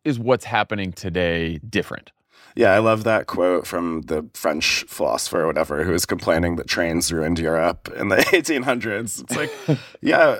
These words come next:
Speaker 2: the more people move across these cities, the more things travel, the more different places come to resemble each other. And that's not a new phenomenon. Like, it goes back to the Roman Empire even.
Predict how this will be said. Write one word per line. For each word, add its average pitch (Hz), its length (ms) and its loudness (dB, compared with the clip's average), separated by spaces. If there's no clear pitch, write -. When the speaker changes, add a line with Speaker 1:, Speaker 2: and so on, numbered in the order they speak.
Speaker 2:
the 131 140 -4
more 139 240 2
people 127 420 -2
move 107 340 2
across 98 400 -2
these 90 160 -6
cities, 85 640 -4
the 104 80 0
more 107 180 4
things 101 300 -2
travel, 85 600 0
the 87 120 -2
more 82 340 0
different 82 260 -4
places - 340 -4
come - 200 -8
to - 140 -4
resemble - 420 0
each - 160 -2
other. 107 420 0
And 98 140 4
that's 101 200 2
not 92 140 2
a 92 60 2
new 85 160 0
phenomenon. 55 640 0
Like, - 320 -4
it - 80 -12
goes 69 200 -2
back 76 260 0
to - 120 -2
the 80 140 0
Roman 80 400 2
Empire 78 480 0
even. - 440 -2